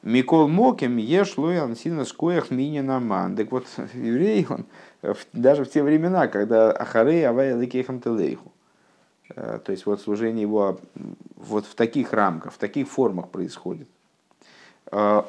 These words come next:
он знает, что у него есть силы от идеи мана. «Ве адше зе боба гилуй», вплоть до того, что эти силы, они могут прийти в раскрытие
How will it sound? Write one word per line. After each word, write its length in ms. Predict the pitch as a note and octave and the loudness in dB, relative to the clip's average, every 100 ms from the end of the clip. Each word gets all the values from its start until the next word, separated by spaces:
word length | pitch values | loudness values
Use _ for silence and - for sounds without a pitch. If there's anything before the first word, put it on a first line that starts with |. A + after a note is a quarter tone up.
| - | -2
он 240 | C3+ C3+ B2+ | 0 2 0
знает, 500 | B2+ G3 C4 E3+ - | 0 2 2 0 -6
что 220 | - A#2+ | -4 -2
у 60 | |
него 320 | A2 A2 C#3+ G3 | 0 0 2 0
есть 560 | C3 C#3 G#2+ - - _ _ _ _ _ _ _ _ | 0 -2 -2 -6 -20 _ _ _ _ _ _ _ _
силы 540 | - - A3 A#3+ G#2+ - - - - _ | -10 0 2 4 2 -2 -16 -20 -20 _
от 260 | D3 F#3 | 2 2
идеи 420 | A3+ E3 C3+ G3 G3 | 0 0 0 0 0
мана. 500 | F3 C3 G2+ E2+ - _ _ _ - - - | 2 4 2 -2 -6 _ _ _ -20 -16 -8
«Ве 240 | G#2 A#2+ - | -2 0 4
адше 480 | F#3 G#3 G3+ D3 | 4 4 0 -2
зе 220 | B2 C#3 E3 | -2 0 -2
боба 340 | C3 D#3+ D#3+ | 0 0 0
гилуй», 460 | D#3 F#3 G#3+ D3+ G2 | -2 -2 0 0 0
вплоть 300 | - D#3+ C#3 | -2 -2 0
до 100 | A#2+ | -2
того, 320 | G2+ F#2 - | -2 -2 -6
что 200 | - G2+ | -4 -4
эти 260 | G2+ G2 | -4 -6
силы, 340 | - - G2 F#2+ | -10 -6 -4 -2
они 240 | F#2+ G#2 | -2 -2
могут 260 | C3 E3 E3 | -4 -4 -6
прийти 240 | C3+ - | -6 -4
в 60 | G#2+ | -2
раскрытие 580 | G#2 G#2 A2+ F#2 - | -2 -2 -8 -8 -12